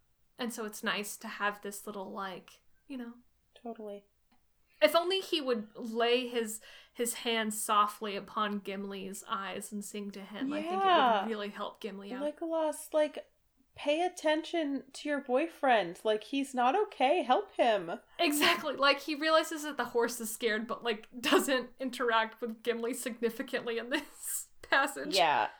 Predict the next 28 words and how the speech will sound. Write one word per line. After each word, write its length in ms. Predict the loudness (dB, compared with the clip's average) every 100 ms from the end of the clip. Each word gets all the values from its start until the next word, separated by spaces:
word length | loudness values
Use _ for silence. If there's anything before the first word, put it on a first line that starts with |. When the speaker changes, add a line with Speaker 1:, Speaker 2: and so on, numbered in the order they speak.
| _ 6
Speaker 2:
I 100 | 6
mean, 200 | 6 4
I 100 | 2
think 300 | 2 0 0
it's 240 | -2 -6
because 500 | -12 -4 -2 0 -2
he's 260 | -8 -6 2
like, 220 | 2 2
"Wow, 200 | 2 4
my 140 | 2 -2
boyfriend 480 | -4 -4 -4 -4
is 120 | -6 -4
so 200 | -4 -2
brave 340 | -2 -2 -2
and 160 | -6 -2
good, 240 | 0 0
and, 160 | 0 0
like, 280 | -2 -4 -8
usually 400 | -8 -6 -6 -6
he's 240 | -8 -6
way 140 | -4
better 280 | -2 -2 -2
at 100 | -4
capes 360 | -6 -8 -8 -8
than 180 | -6 -4
me, 160 | -6
so, 220 | -6 -4 0
like, 360 | 0 -2 -10